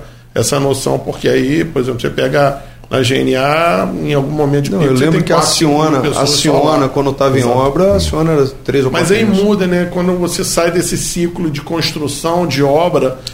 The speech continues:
Speaker 1: você entra no ciclo
Speaker 2: Ela sai de
Speaker 1: de
Speaker 2: dois mil pra
Speaker 1: operação.
Speaker 2: duzentos,
Speaker 1: Exato.
Speaker 2: trezentos funcionários.
Speaker 1: Você
Speaker 2: Aí
Speaker 1: entra
Speaker 2: fica
Speaker 1: no
Speaker 2: só um engenheiro, o técnico.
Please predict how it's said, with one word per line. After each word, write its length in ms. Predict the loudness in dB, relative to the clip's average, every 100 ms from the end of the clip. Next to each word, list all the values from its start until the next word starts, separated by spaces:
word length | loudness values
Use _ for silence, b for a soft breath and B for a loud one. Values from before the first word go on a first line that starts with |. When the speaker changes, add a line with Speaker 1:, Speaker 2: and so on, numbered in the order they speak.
| B
Speaker 1:
você 280 | -2 0 0
entra 220 | -2 -2 -2
no 120 | -2
ciclo 200 | 0 0
Speaker 2:
Ela 120 | 2
sai 200 | 2 2
de 120 | 2
Speaker 1:
de 60 | 2
Speaker 2:
dois 160 | 2
mil 220 | 4 2 2
pra 80 |
Speaker 1:
operação. 140 | 2 2
Speaker 2:
duzentos, 460 | 2 2 2 2 2
Speaker 1:
Exato. 180 | 2 2
Speaker 2:
trezentos 280 | 2 -2
funcionários. 600 | -6 -4 -2 0 0 -2
Speaker 1:
Você 120 | -2 0
Speaker 2:
Aí 40 |
Speaker 1:
entra 80 | 0
Speaker 2:
fica 140 | 0
Speaker 1:
no 60 | 2
Speaker 2:
só 140 | 2
um 40 | 2
engenheiro, 720 | 2 2 2 2 4 4 4
o 180 | 2 0 -2
técnico. 560 | 2 2 2 -2 -4